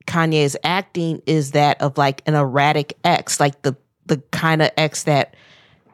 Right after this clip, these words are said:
does harm later on to their partner. Like, it's not good. And, uh, you know, he's not saying whatever, but he's just like,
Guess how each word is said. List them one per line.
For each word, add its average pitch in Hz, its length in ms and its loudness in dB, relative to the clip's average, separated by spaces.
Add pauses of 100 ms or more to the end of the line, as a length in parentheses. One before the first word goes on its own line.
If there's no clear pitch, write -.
(160)
does 165 260 4
harm 185 500 4
later 160 300 4
on 175 260 4
to 156 140 0
their 147 160 4
partner. 143 640 -2
Like, 151 160 2
it's 156 180 2
not 156 320 2
good. 151 420 4 (760)
And, 156 240 2
uh, 131 340 4
you 156 140 -2
know, 135 100 0
he's 151 240 -2 (420)
not 160 240 2
saying 151 380 0
whatever, 180 400 4
but 151 160 2
he's 147 220 -2
just 139 260 -2
like, 127 300 -2